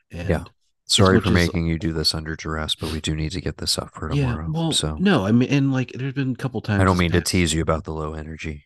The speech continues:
Speaker 3: It's no big
Speaker 1: Yeah,
Speaker 3: deal.
Speaker 1: no, it's a, no, well, and, like, there's been a couple times the last couple weeks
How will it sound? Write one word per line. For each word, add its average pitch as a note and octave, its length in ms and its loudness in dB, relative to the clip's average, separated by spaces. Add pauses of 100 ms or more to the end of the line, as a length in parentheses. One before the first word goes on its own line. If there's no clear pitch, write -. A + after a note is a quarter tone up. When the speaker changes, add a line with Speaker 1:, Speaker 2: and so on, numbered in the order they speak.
Speaker 3:
It's - 180 -8
no - 80 -4
big D#2 160 -6
Speaker 1:
Yeah, D#3+ 100 -2
Speaker 3:
deal. G#2 60 -4
Speaker 1:
no, A2 280 -6
it's - 200 -6
a, F#3 100 -4
no, E3+ 180 4
well, C3 220 8
and, C#3+ 180 6
like, C3 220 0
there's C3 160 -2
been A#2+ 120 -10
a A2+ 40 -12
couple A2 180 -2
times G2 240 0
the F#2 80 -6
last F#2+ 120 -6
couple F2+ 220 -6
weeks F2+ 300 -6